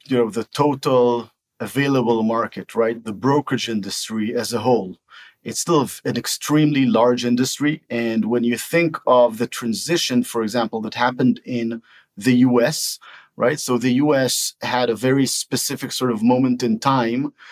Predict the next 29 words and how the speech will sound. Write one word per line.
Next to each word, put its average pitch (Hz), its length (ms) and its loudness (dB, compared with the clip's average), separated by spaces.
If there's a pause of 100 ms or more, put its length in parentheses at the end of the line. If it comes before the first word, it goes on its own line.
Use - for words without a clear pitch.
(180)
where 120 160 2
you 117 120 0
had 123 160 0
that - 220 0
rise 127 720 2
of 117 580 0
retail 131 360 2
investors, 120 680 0
twenty-five 131 500 -2
to 117 80 -10
thirty 131 380 2
million 123 380 4
new 127 160 6
brokerage 120 420 0
accounts 120 340 -6
in 110 80 -12
a 101 40 -8
very 123 440 0 (360)
short 143 440 2
period 131 280 4
of 110 160 -4
time. 113 480 -2 (580)
I 135 80 0
think - 480 -2
in 127 400 2
Europe 143 540 2
and 117 140 2
Germany 143 400 0
specifically, 180 880 -4